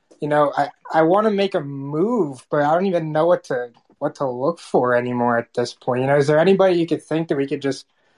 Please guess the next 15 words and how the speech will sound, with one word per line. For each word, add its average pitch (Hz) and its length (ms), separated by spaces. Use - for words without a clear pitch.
send, 170 480
send 185 280
a 156 40
message 139 680
like, 135 280
"Hey, 156 380
get 165 180
the 170 80
wife. 156 380
You're, 143 200
you're 147 120
going 165 300
to 147 60
Winnipeg. 156 760
Just, - 300